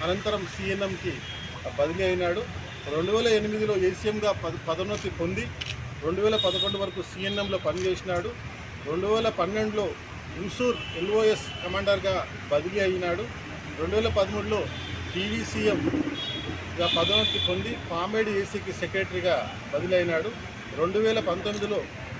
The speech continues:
జేగురుగుండ ఎల్ఓఎస్ కమాండర్గా కూడా పనిచేసినాడు. రెండు వేల ఇరవై ఒకటిలో డీవీసీఎస్గా పదోన్నతి పొంది సీపీఐ మావోయిస్టు డీకేఎస్జెడ్సీ యొక్క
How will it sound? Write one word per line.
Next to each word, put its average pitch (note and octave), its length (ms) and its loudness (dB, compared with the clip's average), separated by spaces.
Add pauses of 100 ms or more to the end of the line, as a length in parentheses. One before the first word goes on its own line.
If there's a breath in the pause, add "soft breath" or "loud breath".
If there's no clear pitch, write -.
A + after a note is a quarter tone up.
(180)
జేగురుగుండ G3+ 600 4
ఎల్ఓఎస్ F3+ 680 0
కమాండర్గా F3 500 0
కూడా F3 200 0
పనిచేసినాడు. D#3+ 720 -2 (420)
రెండు F#3 180 4
వేల A3 180 4
ఇరవై G3+ 320 2
ఒకటిలో F#3+ 280 -2
డీవీసీఎస్గా G3 880 -2
పదోన్నతి - 400 2
పొంది F3+ 340 -4 (520)
సీపీఐ A3+ 420 4
మావోయిస్టు G3 840 0 (440)
డీకేఎస్జెడ్సీ G3+ 1120 0
యొక్క F3+ 400 0